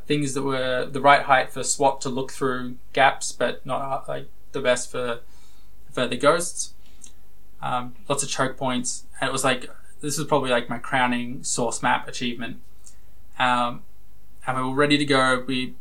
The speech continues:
got our Steam Workshop page going 'cause the Steam Workshop was brand new. Uh, and right about that time, all of the YouTubers at the time picked up, uh, a game mode called, uh, Trouble in Terrorist Town, and it was, it was almost the same week.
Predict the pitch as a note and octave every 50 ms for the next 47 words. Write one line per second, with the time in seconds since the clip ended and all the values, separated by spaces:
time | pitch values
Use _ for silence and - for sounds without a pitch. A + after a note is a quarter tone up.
0 | - - - - C#3+ C3+ C3+ C3 B2+ B2 B2 B2 - - - - - D3+ C#3 C3+
1 | C3+ C3+ B2+ - - C#3+ - - C#3 C3 C3 B2 - C3 B2+ B2+ B2 B2+ B2 -
2 | - C3+ - C#3 C3 B2+ B2+ B2+ - C#3+ - - - B2+ A#2 - - C#3+ C3 B2+
3 | B2+ B2+ B2+ B2+ B2+ B2+ B2 B2 - - - - - - - - - - - -
4 | - - - C#3 B2+ A#2+ A#2+ A#2 A#2 A#2 - - - - - - - - - -
5 | - - - C3 B2+ B2 B2 B2 B2 - - - - - - - D3+ D#3 E3 E3
6 | F#3+ F3 D#3+ D#3 D3 - - D#3 D3 C#3+ C3+ B2+ C3+ C#3 C#3+ D3 C#3+ - D3+ C3
7 | C3+ C#3 D3 D3 - - C#3+ C3 A#2+ C3 B2 A#2+ A#2+ - - C#3 - - - C#3
8 | B2+ B2 B2 - - C#3 C#3 - C#3 C3 A#2+ - - - - - - - - -
9 | - - - C3 B2 A#2+ A#2 - - - C#3 C#3 C3+ C#3+ C3 B2+ B2+ B2+ B2+ B2+
10 | B2 - - B2+ A#2+ A#2+ A#2+ A#2+ A#2+ A#2+ - - - - - - - - C3+ C3
11 | B2 A#2+ - D3 C#3+ C#3+ C#3 B2+ B2 - - B2+ C3+ C#3+ C#3+ - - F3 G3 G#3
12 | A3+ G#3+ - - - - - - - C#3 C#3 C3 C3 C3+ - - - - - D3+
13 | D3 C#3 D#3+ E3+ E3+ F3+ F3 D3 - - - C#3+ C#3 - - D3+ C#3+ C#3+ C#3+ C#3
14 | C3+ C3 C3+ B2 A#2+ B2 - -